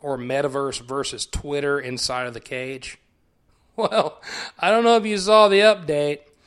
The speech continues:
but, uh, he happens to be dealing with an A C L injury.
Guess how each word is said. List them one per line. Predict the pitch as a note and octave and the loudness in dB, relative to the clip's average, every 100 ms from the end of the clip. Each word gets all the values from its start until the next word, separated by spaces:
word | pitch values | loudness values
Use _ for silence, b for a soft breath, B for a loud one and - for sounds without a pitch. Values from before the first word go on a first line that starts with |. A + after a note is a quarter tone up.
| B B B - | B B B -4
but, | E3 E3+ F3 | 0 0 2
uh, | E3+ D#3+ | 4 4
he | F3 | 4
happens | G#3 G3 F#3+ D#3+ | 4 2 2 -4
to | F#3+ | -4
be | E3+ | -8
dealing | E3 F3+ F#3 E3+ | -4 -4 -2 -2
with | D#3 | -4
an | D3 D#3 | -4 -4
A | F3+ F3 | -2 0
C | - D#3+ E3 | 0 0 -2
L | F#3 F3+ | 0 0
injury. | C3+ B2 A2 G#2+ G#2+ | -2 -8 -12 -16 -18